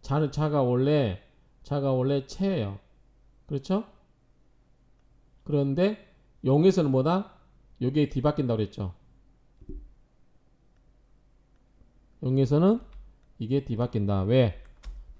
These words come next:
자수는 뭐예요? 자수는 물이 처음에 어떻게 된다고 그랬어요? 물이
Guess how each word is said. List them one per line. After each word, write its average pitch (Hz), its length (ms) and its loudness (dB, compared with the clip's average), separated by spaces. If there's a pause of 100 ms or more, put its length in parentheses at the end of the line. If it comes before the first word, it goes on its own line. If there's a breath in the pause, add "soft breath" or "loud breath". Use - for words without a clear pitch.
자수는 165 480 -2
뭐예요? 139 400 2
자수는 143 480 2
물이 139 220 2
처음에 190 240 0
어떻게 135 160 -2
된다고 117 300 -2
그랬어요? 107 220 -6
물이 139 540 -4